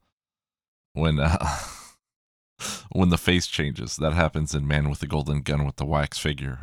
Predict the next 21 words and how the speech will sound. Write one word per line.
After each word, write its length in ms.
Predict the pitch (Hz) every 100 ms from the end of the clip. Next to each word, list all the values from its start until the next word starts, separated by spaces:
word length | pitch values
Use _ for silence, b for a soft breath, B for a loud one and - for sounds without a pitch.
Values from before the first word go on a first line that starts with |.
| -
of, 320 | 67 64 - _ _ _ _ _ _
of 200 | 67 71
Roger 320 | 82 76 73
Moore's 500 | 73 76 71 69 - -
double 280 | 69 76 73
oh 60 | 71
seven 380 | - 73 67
when 140 | 65 65
Scaramanga, 1000 | - - - 78 73 76 78 73 62 -
like, 220 | 58 50 _ -
I 60 | 76
don't 100 | 69
know, 60 |
shoots 360 | 67 - 73 -
the 80 | -
dick 240 | 69 73
off 180 | 67 67
of 120 | 65
it 80 | 65
or 60 | 65
something. 440 | - 67 - 73